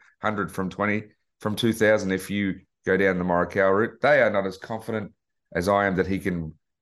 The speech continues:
bounce back and play well. He was runner-up at Riviera before. Uh, and I just, I feel, again, elite ball striking.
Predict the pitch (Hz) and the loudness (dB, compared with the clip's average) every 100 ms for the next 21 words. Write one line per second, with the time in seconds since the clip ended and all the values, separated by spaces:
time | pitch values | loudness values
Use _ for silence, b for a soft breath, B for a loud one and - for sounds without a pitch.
0 | _ 104 101 - - 92 90 - 87 - | _ 0 0 -2 0 0 0 -4 -4 0
1 | 92 90 87 87 85 104 101 104 101 - | 2 4 2 0 0 0 2 2 0 -4
2 | _ _ - 90 - - 90 95 95 92 | _ _ -6 -4 -4 -8 -4 2 4 4
3 | 82 85 151 202 311 - _ _ _ _ | 2 -2 2 2 2 -6 _ _ _ _
4 | - 98 101 98 - 117 117 123 - - | -12 -6 -2 -2 -2 -4 -2 -4 -8 -14
5 | _ 101 101 110 107 101 98 123 127 120 | _ 0 0 2 2 2 2 2 0 -4
6 | - 110 120 120 107 107 - 107 104 104 | -4 -2 -2 -2 -2 -2 -2 -2 -2 -4
7 | 95 92 | -8 -10